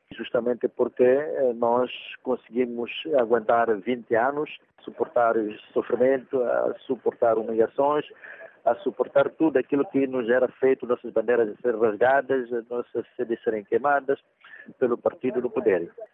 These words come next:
Ora, a partir desse ano passado, dia dezessete de outubro, o presidente Afonso Dhlakama passou a viver em Satungira, na primeira base fixa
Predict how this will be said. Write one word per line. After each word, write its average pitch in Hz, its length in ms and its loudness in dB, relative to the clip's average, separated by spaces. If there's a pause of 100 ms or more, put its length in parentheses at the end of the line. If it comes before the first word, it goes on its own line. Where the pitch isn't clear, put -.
(440)
Ora, 90 840 2
a 127 60 0
partir 143 240 0
desse 165 400 0
ano 165 200 0
passado, 143 520 0
dia 127 140 2
dezessete 120 340 -2
de 104 80 -2
outubro, 113 400 -4
o 101 40 -4
presidente 113 400 -2
Afonso - 280 -6
Dhlakama 123 340 -4
passou 123 340 0
a 120 40 4
viver 110 320 2
em 120 100 0
Satungira, 120 640 -2 (200)
na 113 120 0
primeira 127 320 2
base 127 320 0
fixa 127 580 -2